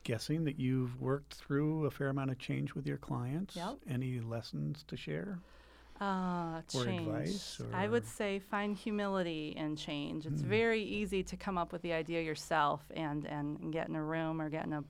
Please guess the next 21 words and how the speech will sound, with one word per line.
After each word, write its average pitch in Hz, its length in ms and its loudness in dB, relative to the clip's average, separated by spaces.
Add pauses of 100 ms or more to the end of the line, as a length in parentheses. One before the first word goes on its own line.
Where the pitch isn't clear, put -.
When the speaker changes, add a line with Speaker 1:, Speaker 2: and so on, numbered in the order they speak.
(120)
Speaker 2:
boardroom 185 460 4
and 165 80 -2
tell 175 140 -2
people, 175 300 -4
"This 262 200 4
is 277 120 -2
the 262 80 4
change 226 440 0
we're 214 80 2
gonna 196 140 6
make 185 300 6
today, 156 460 8
and 156 120 2
these 175 200 0
are 185 80 4
the, - 180 2 (180)
these, 190 180 2 (120)
this 202 160 2
is 196 100 -4
my 240 200 10
idea, 220 420 8